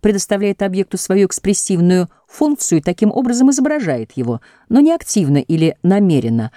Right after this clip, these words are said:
а так, что объект как бы сам изображается в нем. Наивно установленный человек сам есть природа,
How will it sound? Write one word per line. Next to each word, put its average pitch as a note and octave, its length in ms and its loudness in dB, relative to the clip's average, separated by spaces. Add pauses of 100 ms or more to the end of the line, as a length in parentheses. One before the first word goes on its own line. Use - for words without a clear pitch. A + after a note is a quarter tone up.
(260)
а F3+ 280 -4
так, - 200 -8
что A3+ 200 -4
объект G#3+ 360 -4
как F#3+ 180 -6
бы G3+ 100 0
сам B2+ 420 -6
изображается B2 720 -6
в A#2 80 -4
нем. A#2 240 -2 (1700)
Наивно D#3 360 0
установленный D3 520 -2
человек C#3+ 380 -2
сам C3 280 -4
есть B2+ 260 -6
природа, D3 500 -4